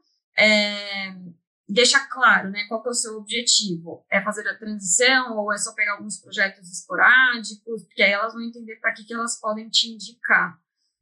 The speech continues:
É... e aí tem as outras formas, né? Então, produzir conteúdo no LinkedIn, começar a falar um pouco disso por lá,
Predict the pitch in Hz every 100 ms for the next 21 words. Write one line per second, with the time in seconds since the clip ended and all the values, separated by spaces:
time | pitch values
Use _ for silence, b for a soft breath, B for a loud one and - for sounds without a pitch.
0 | _ _ - 190 185 180 180 180 175 175
1 | 170 160 - _ 240 320 403 359 339 330
2 | 330 359 320 277 262 220 202 196 180 196
3 | 208 196 190 190 190 180 180 208 202 214
4 | 233 214 214 202 - 196 196 202 175 220
5 | 247 247 240 208 202 - 202 208 208 196
6 | 196 208 214 - 180 - - - 180 208
7 | 233 240 226 208